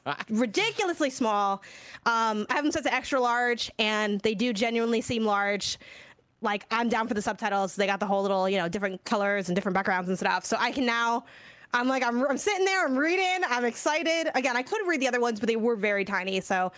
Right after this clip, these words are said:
Speaker 2: obviously it's, like, base level shit, but I was excited that that is one of the many things that they fixed and added to those features.
Speaker 1: Yeah, th-, what I, you know,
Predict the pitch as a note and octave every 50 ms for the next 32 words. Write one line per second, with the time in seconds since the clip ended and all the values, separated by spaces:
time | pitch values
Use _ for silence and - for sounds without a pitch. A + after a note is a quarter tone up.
0 | - - - - G3+ G#3+ G3 G#3 G3+ G3 - F#3+ F#3+ - - F#3 F#3 F3 - F3
1 | E3 E3+ D#3+ - - - - - - E3 - F2+ D#3 D#3 F3 E3 F3 - - D#3+
2 | C#3 B2+ A#2+ D3+ F3 - - - D#2+ - - - - - - _ _ _ - G3+
3 | F3+ E3+ E3+ E3+ E3+ - - G3+ F#3 G#3+ A#3 A#3+ A#3 A3 G#3+ A3 G#3+ G#3+ G#3 G3+
4 | G#3+ - G3 F3 E3 E3+ F3 - G3+ F3 D#3 - - _ - - A#3 F#3+ F3+ -
5 | - G3 - - - F3+ E3+ D3+ G2 - A#2 A2 B2 - - F3+ A#2+ - C2 -
6 | - _ - - - - - - - - - - - - - _ _ _ _ -
7 | D3 D#3+ E3+ D#3 D3+ C#3+ C#3 C#3+ C3 C3 D3 D#3 D#3+ E3 E3 E3 D#3 D#3 D#3+ D3+
8 | C#3+ B2+ A#2+ A#2 A2+ -